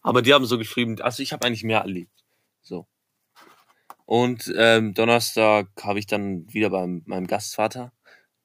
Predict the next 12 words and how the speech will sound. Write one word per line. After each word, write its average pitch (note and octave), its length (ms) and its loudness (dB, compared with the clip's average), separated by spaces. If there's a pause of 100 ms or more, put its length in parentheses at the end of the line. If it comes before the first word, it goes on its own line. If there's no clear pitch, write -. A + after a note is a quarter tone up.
(120)
bei F2+ 240 -2
seiner F2+ 240 -6
Firma, G#2+ 400 -6
also F#2 340 -10 (140)
wo F2+ 180 -6
er F2 340 -14
arbeitet G2+ 480 -6
bei G2+ 120 -10
der G2 120 -8
Firma, G2+ 440 -16 (400)
ge-, A2+ 100 -12
mitgegessen. G#2+ 720 -10